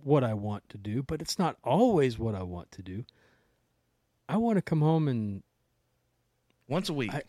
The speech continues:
Speaker 2: Just do it
Speaker 1: I
Speaker 2: once
Speaker 1: don't
Speaker 2: a week.
Speaker 1: know, man. Maybe, maybe, but I do like writing,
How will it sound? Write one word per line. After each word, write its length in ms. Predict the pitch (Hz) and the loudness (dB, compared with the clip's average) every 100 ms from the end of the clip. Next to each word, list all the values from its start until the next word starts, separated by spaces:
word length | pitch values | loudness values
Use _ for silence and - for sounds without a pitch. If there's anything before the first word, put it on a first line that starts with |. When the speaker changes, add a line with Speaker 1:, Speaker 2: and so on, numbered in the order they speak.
| _ _ _ | _ _ _
Speaker 2:
Just 160 | 143 | -6
do 100 | 208 | 0
it 40 | 214 | 2
Speaker 1:
I 40 | |
Speaker 2:
once 200 | 202 160 139 | 2 0 0
Speaker 1:
don't 60 | |
Speaker 2:
a 20 | |
week. 160 | 185 135 | -2 -2
Speaker 1:
know, 160 | 113 82 | -4 -8
man. 320 | 92 110 117 - 147 | -10 -8 -8 -10 -8
Maybe, 640 | 156 226 233 160 123 98 | 0 2 2 0 -4 -4
maybe, 420 | 101 170 175 135 | 0 2 4 2
but 280 | 104 117 110 _ _ _ - | 0 -2 -4 _ _ _ -6
I 80 | 127 | -4
do 180 | 113 202 | 0 0
like 240 | 233 156 | 0 -2
writing, 420 | 113 127 90 78 | -4 -4 -6 -12